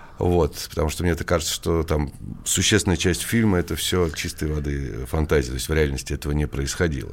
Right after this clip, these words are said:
Вот, э, то, что происходило с этим человеком в той реальности, которую мы с вами принимаем за реальность,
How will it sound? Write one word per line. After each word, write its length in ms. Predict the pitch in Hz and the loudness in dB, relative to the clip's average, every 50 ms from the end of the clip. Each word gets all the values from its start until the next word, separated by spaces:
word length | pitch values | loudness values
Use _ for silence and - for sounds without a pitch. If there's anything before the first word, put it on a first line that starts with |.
| - | -10
Вот, 240 | - 58 62 58 - - - | -10 -8 -8 -8 -8 -8 -6
э, 360 | - 64 64 64 65 64 64 64 | -6 -4 -2 -2 0 -2 -2 -2
то, 120 | - - 71 | -2 -2 -2
что 160 | - - 82 | -2 -4 -4
происходило 380 | - 73 73 - - 76 73 | -2 -2 0 2 2 2 2
с 100 | 69 - | 2 0
этим 220 | 78 69 - 71 73 | -2 -2 -2 -2 -2
человеком 280 | - 78 69 - - | -2 -2 -4 -4 -6
в 40 | - | -2
той 120 | - 90 85 | 2 2 4
реальности, 400 | 80 80 76 69 65 - - - | 4 4 4 2 0 -6 -8 -6
которую 360 | - 76 76 - 73 71 71 | -6 -4 -2 -2 -2 0 0
мы 40 | 73 | 0
с 100 | - - | 0 0
вами 200 | 73 69 69 65 | 0 0 -2 -2
принимаем 420 | - 76 73 71 69 69 67 65 | 0 0 0 2 2 2 2 2
за 140 | 65 82 92 | 2 4 6
реальность, 400 | 127 156 156 127 104 - - | 6 6 6 4 2 0 -6